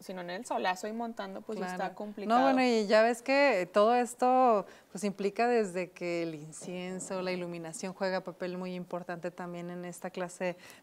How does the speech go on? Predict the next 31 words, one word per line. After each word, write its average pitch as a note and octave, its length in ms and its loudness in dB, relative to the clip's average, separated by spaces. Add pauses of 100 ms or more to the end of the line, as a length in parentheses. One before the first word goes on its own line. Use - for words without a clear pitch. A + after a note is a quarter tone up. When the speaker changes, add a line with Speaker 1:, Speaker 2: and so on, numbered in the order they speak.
Speaker 2:
de F3+ 280 0
altares F3 600 -6
de G3+ 60 -8
muerto, E3+ 540 -10 (580)
dignos B3+ 380 2
de A3 80 0
nuestras F#3 320 -6
tradiciones F#3+ 520 -6
Speaker 1:
Sí, A3 80 0
Speaker 2:
mexicanas, G#3 600 -4
Speaker 1:
sí. E3 60 -8
Speaker 2:
¿verdad? F3 240 -2
Qué A#3 100 2
bonito, A3 380 0
muchas G#3 280 -4
felicidades. G3 540 -2
Speaker 1:
Muchas G#3 240 -8
Speaker 2:
¿Y A#3+ 80 -2
qué B3+ 120 2
Speaker 1:
gracias. A#3 180 4
Speaker 2:
te - 20 -8
parece, D#4+ 460 8
Azalia, B3 440 4
si B3+ 160 -2
vamos B3 300 -2
a F4+ 80 8
ver, C4 220 6
nos A#3 240 2
muestras G#3+ 540 2
las G#3+ 180 2
imágenes A3 580 -2